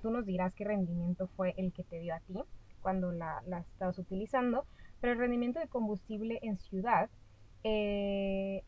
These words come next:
dice que es el diez, dieciocho kilómetros por litro. Rendimiento de combustible en carretera, veintidós punto uno kilómetros por litro.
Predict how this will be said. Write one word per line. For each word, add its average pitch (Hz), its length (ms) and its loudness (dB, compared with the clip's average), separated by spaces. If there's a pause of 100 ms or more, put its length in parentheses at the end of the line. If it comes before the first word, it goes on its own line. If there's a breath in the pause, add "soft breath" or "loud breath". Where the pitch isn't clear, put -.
(160)
dice 226 260 -4
que 214 140 -4
es 190 80 -6 (100)
el 220 160 -2
diez, 196 300 -4 (200)
dieciocho 247 540 0 (680)
kilómetros 233 540 0
por 185 160 -2
litro. - 260 -8 (640)
Rendimiento 233 400 2
de 277 80 -2
combustible 226 400 -2
en 233 60 -2
carretera, 208 640 4
veintidós 226 460 0
punto 254 260 0
uno 233 400 -2
kilómetros 202 460 -4
por 208 180 -6
litro. 214 320 -2